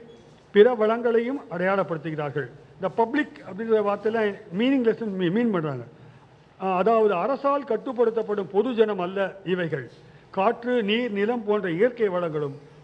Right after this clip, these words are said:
மொழி, அறிவு, கலாச்சாரம் போன்ற பண்பாட்டு வளங்களும், சமூக உறவுகள், உணர்வுகள், இணைப்புகள் போன்றவையும் இந்த பொது என்ற வகைப்பாட்டுக்குள் அடங்குகின்றன. இவையெல்லாம் நம்மால் கூட்டு முயற்சியால் உருவாக்கப்படும் பொது சொத்துக்கள்.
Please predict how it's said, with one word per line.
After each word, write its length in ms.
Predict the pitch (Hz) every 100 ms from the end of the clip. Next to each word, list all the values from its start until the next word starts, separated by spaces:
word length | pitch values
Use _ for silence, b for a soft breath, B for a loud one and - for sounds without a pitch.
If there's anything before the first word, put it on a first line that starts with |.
| -
மொழி, 480 | 196 233 277 302 233
அறிவு, 440 | 180 226 233 214
கலாச்சாரம் 600 | 202 202 233 233 226 226
போன்ற 280 | 202 190 185
பண்பாட்டு 540 | 170 214 277 262 208
வளங்களும், 500 | 175 170 160 151 143 - B B
சமூக 460 | - 208 240 349 320
உறவுகள், 520 | 254 247 233 233 240 233
உணர்வுகள், 720 | 160 190 254 254 233 233 233 233
இணைப்புகள் 580 | 180 247 226 226 226 190
போன்றவையும் 560 | 190 220 214 196 185 180 B B
இந்த 160 | 175 175
பொது 380 | - 240 269 254
என்ற 260 | 196 185
வகைப்பாட்டுக்குள் 720 | 156 180 180 165 160 156 160 151 -
அடங்குகின்றன. 600 | 165 196 185 160 143 131 - B B B B 160
இவையெல்லாம் 480 | 220 240 294 359
நம்மால் 380 | 330 262 285 262
கூட்டு 280 | - 302 285
முயற்சியால் 500 | 240 240 185 226 220
உருவாக்கப்படும் 800 | 196 220 220 214 202 190 185 165
பொது 180 | 202 226
சொத்துக்கள். 520 | - 156 156 -